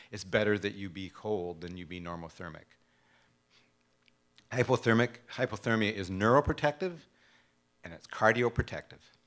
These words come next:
And we all know that hyperthermia, if you have a neurologic insult at the time you're hyperthermic, it's gonna be worse. So I think these studies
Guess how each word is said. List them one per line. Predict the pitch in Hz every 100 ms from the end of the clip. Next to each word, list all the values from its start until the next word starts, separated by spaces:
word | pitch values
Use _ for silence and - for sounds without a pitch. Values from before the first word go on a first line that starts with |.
| _ _ _ _ _
And | 113
we | 117
all | 117 120 131
know | 127 113
that | 104
hyperthermia, | - 113 - 95 147 151 - 113 98 95 92 90 - _ _ _ _ _ _
if | 110 113
you |
have | 101 110 95
a |
neurologic | 98 113 113 117 110 107
insult | 110 107 - 101 92 - _
at | 101 -
the |
time | 92 - 104 98
you're | 85
hyperthermic, | 107 101 90 - 101 98 -
it's | 90
gonna | - 90
be | 82
worse. | 82 80 - - - _ _ _ _ _ _ - - - _ _
So | - 120
I |
think | 117 - 170 117
these | 127 156 151
studies | 143 127 95 107 113 -